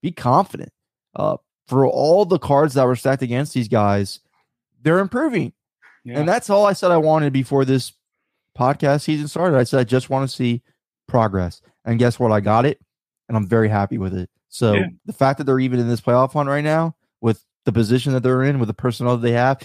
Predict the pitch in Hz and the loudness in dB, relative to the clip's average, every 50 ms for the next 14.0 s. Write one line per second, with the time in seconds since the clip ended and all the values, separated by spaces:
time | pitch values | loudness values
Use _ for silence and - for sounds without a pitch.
0 | - - - 131 147 202 262 226 147 156 160 170 156 139 117 113 127 139 135 120 | -16 -6 -2 0 2 2 2 2 2 0 0 0 0 -2 -2 -2 0 0 0 -2
1 | 101 - - 127 120 117 110 - - - - - _ _ _ _ _ _ _ _ | -4 -4 0 0 2 2 0 -2 -8 -16 -18 -20 _ _ _ _ _ _ _ _
2 | _ _ 127 151 139 135 170 156 139 117 147 151 - 151 151 147 190 214 185 156 | _ _ 0 0 2 2 2 0 0 0 -2 -4 -2 -2 0 2 2 2 0 -2
3 | - 180 165 151 127 101 - 151 139 117 95 - _ _ _ _ _ - 139 165 | 0 0 0 0 -2 -6 -6 -6 -4 -4 -6 -8 _ _ _ _ _ -2 0 2
4 | 185 165 156 165 156 147 135 123 131 127 113 101 82 - _ _ _ _ _ 127 | 2 2 2 0 0 0 -2 -2 -2 -2 -2 -4 -6 -8 _ _ _ _ _ 2
5 | 127 135 135 117 120 143 131 113 104 - 117 107 98 98 - _ _ _ _ _ | 2 2 2 0 0 0 2 2 0 0 -2 -4 -4 -4 -6 _ _ _ _ _
6 | - 113 107 101 101 - - _ - - 143 139 139 127 - 120 117 107 95 82 | -4 -2 -2 -2 -2 -6 -12 _ -2 2 2 4 4 2 2 2 0 0 0 -2
7 | - - _ _ _ _ _ _ _ 104 120 120 120 123 - 120 117 117 117 113 | -6 -14 _ _ _ _ _ _ _ 0 2 2 2 2 2 2 2 2 4 2
8 | 104 - - - 113 98 90 - - _ _ _ _ _ - 131 127 123 135 117 | 0 -2 -4 -2 -2 -2 -2 -4 -8 _ _ _ _ _ -6 -4 0 0 0 2
9 | 127 123 123 117 113 117 117 117 120 123 113 - - - 57 - - - 120 110 | 2 2 2 2 2 2 0 2 2 0 0 0 -2 -4 -4 -4 -2 -2 -2 0
10 | - - 104 - - 120 113 104 110 101 - - 113 107 104 104 101 95 98 101 | 0 -2 -4 -2 0 0 0 0 -2 -4 -4 -6 -8 -6 -6 -6 -6 -6 -6 -8
11 | 117 - - 107 - 110 - - 131 139 151 156 - - - _ _ _ _ _ | -8 -8 -8 -8 -8 -10 -4 -2 0 0 0 -2 -6 -14 -18 _ _ _ _ _
12 | _ - 135 135 135 135 131 123 - - _ _ - 135 127 117 - 139 131 131 | _ -2 0 2 2 0 0 -4 -8 -16 _ _ -2 0 0 0 0 0 0 2
13 | 127 - 127 123 123 120 120 120 131 123 117 101 - - 117 107 104 - - - | 0 0 0 0 2 2 0 0 0 0 -2 -2 -2 -2 -2 -2 -2 -4 -8 -18